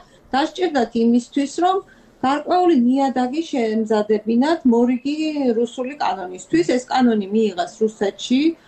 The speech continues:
ა, გარკვეული ხნის წინ და ის ზუსტად ზღუდავს გამომცემლებს და ზღუდავს თავისუფალ სიტყვას. ანუ სიტყვის თავისუფლების შესაზღუდად, ცენზურის დასაწესებლად დასჭირდათ ასეთი ბინძური კამპანიის აგორება ჩვენს წინააღმდეგ.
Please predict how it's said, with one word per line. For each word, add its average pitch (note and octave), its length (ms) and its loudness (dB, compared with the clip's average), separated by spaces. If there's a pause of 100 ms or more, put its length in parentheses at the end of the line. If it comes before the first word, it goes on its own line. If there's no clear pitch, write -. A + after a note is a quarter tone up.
(200)
ა, G3 260 -2
გარკვეული A#3 560 0
ხნის A3 340 0
წინ C4 280 -2
და F4+ 180 2
ის D#4 260 0
ზუსტად B3 500 0 (340)
ზღუდავს C#4 640 0
გამომცემლებს A#3 1000 0
და D#4+ 180 0 (100)
ზღუდავს B3+ 640 -2 (180)
თავისუფალ A#3+ 560 0
სიტყვას. - 400 -6 (300)
ანუ C4 200 2
სიტყვის C#4 380 0
თავისუფლების C#4 680 -2
შესაზღუდად, A3+ 760 -2
ცენზურის C#4+ 560 0
დასაწესებლად A3+ 720 -2
დასჭირდათ B3+ 680 -2
ასეთი C#4 380 -2
ბინძური B3+ 440 0
კამპანიის A#3+ 560 0
აგორება A3+ 560 0
ჩვენს C#4+ 340 -4
წინააღმდეგ. G#3+ 600 -12